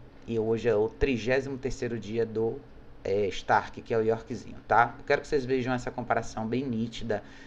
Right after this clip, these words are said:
da diferença de um cachorro que tem ansiedade de separação, que é o, que é o Stark, que é o York, versus o Guerlain, que não tem, tá? Então, o Guerlain é um cachorro bem mais seguro, ele não é um cachorro tão, tão dependente das pessoas,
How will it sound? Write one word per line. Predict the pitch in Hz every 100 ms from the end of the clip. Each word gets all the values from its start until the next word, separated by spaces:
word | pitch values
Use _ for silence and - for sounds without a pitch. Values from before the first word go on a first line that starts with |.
| -
da | 113
diferença | 113 117 127 117 117
de | 113
um | 120
cachorro | 120 - 113 107
que | -
tem | 113
ansiedade | 113 113 104 104
de | -
separação, | 113 - 107 - 95 95
que | -
é | 101
o, | 95 92 - - - - -
que | -
é | -
o |
Stark, | - - 104 - -
que | 113
é |
o | 104
York, | 104 123 123 - -
versus | 104 117 127 - 113
o | 117
Guerlain, | 117 131 113
que | 113 113
não | 110 123
tem, | - - -
tá? | 98 117 127 - - - -
Então, | 143
o |
Guerlain | 156 156
é | 151
um |
cachorro | 151 147 147
bem | 135
mais | 139 147
seguro, | - 127 113 113 117 120 123 - -
ele | - 120
não | 120 123
é | 123
um |
cachorro | 123 123 - 120
tão, | 123 123 120 117 113 101 - -
tão | - 123
dependente | 127 120 127 110 98 110 120
das | 123
pessoas, | - 131 - 131 139 131 131 -